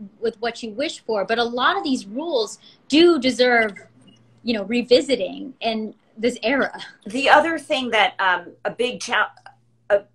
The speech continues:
Speaker 2: a big project Facebook is taking on is something called Libra,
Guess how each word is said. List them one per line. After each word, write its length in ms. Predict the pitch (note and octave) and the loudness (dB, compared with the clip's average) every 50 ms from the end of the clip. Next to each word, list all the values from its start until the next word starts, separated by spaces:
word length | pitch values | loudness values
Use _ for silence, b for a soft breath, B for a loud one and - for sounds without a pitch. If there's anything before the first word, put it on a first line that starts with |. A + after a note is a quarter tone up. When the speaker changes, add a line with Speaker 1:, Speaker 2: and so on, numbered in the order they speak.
| _ _ _ _ _ _ _ _ _ _ - | _ _ _ _ _ _ _ _ _ _ -4
Speaker 2:
a 60 | G#3 | -2
big 180 | G#3 G3+ G#3+ | -2 -2 -4
project 540 | - - - B3 A#3 G#3+ - G#3 G3 - - | -6 -2 4 6 6 6 6 4 0 -2 -4
Facebook 320 | - G3 F3+ - F#3+ F3+ F3+ | -8 -10 -10 -10 -12 -12 -12
is 100 | F3 - | -14 -14
taking 320 | - G3+ F3+ - F3+ F3 | -14 -14 -14 -12 -10 -8
on 240 | E3 D#3+ D#3+ D#3+ D#3 | -6 -4 -4 -6 -6
is 200 | - - F3+ E3+ | -8 -10 -10 -10
something 240 | - F3+ E3 F3 E3+ | -10 -10 -12 -12 -10
called 220 | E3 E3+ D#3 D#3 | -8 -8 -8 -8
Libra, 580 | D#3+ D3+ F#3 F#3+ F3 - - D#3 B2+ C#3 C#3 - | -10 -10 -10 -10 -8 -6 -4 -4 -4 -4 -6 -8